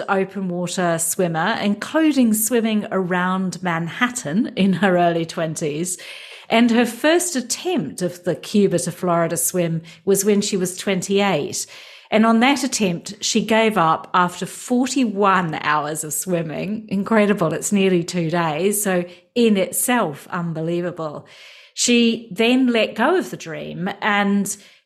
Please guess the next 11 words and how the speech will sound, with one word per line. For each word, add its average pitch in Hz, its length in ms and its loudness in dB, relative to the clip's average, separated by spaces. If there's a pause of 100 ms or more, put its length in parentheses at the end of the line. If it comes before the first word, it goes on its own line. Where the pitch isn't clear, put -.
(140)
it 220 160 2
really 262 680 2
didn't 214 420 2
rekindle 226 640 -2
in 151 160 -8
her 143 400 -10
until 190 440 0
she 190 280 0
turned 185 640 -2
sixty. - 880 -2 (420)
And 190 460 4